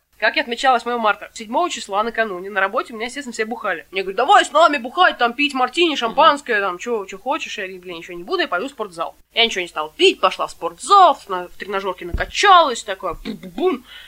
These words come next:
Пошла в другой зал играть в теннис большой. Пошла я с ракеткой к себе в кабинет.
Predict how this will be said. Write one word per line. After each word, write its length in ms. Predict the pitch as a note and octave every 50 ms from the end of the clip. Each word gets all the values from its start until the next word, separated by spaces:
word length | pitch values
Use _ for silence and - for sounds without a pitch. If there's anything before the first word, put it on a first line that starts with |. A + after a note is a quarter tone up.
| - - _ - - -
Пошла 300 | - - - A3+ B3+ B3+
в 40 | C#4+
другой 300 | C#4 A#3 G#3 C4+ E4+ D4
зал 240 | D#4 E4 D4 A#3+
играть 220 | A3+ G#3+ A#3 C4 -
в 40 | -
теннис 280 | - A3 G3+ F#3 E3 D#3
большой. 400 | D#3+ E3 D#3+ - - - - - _ _ _ _ _
Пошла 260 | - - - A#3+ D#4
я 60 | A4 G4+
с 40 |
ракеткой 420 | G4 G#4 G4 G4+ C#4 A3+ A3+ - A3+
к 40 | -
себе 180 | A3+ A3 D#4
в 40 | -
кабинет. 360 | - C#4 C4 B3+ G#3+ G3+ G3+